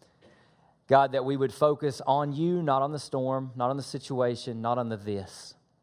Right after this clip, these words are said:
And God, that if we really believe you love us as the cross tells us you do, if we really believe that you're in complete control of everything as the resurrection of Jesus from the dead assures us that you are,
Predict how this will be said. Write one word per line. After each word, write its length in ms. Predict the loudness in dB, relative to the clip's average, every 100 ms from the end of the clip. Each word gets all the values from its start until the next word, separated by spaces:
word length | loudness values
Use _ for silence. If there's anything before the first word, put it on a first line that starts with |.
| _ _ _ _ _ _ _ -8
And 140 | 4
God, 320 | 6 6 4
that 200 | 0 0
if 200 | -4 -4
we 160 | 0 2
really 300 | 6 6 6
believe 420 | 4 4 4 0
you 100 | -2
love 300 | 2 2 2
us 160 | 0 -4
as 140 | -8
the 100 | -12
cross 420 | -2 2 2 0
tells 300 | -2 -2 0
us 160 | -4 -8
you 80 | -8
do, 200 | -8 -8 -14 _ _ _
if 200 | 0 0
we 100 | 0
really 280 | 6 6 6
believe 420 | 2 2 2 0
that 100 | -2
you're 160 | 0 0
in 80 | 0
complete 480 | -4 -4 0 -2 -2
control 480 | -6 0 2 2
of 100 | 2
everything 540 | 0 0 -2 -2 -2 -4
as 100 | -4
the 120 | -4
resurrection 760 | 0 0 0 0 0 -2 -6
of 100 | -6
Jesus 400 | -6 -8 -6 -6
from 160 | -8 -8
the 80 | -4
dead 300 | 0 2 0
assures 560 | -4 -6 -4 -2 -2
us 180 | -2 0
that 260 | 0 0 0
you 220 | -4 -2
are, 380 | -2 -2 -8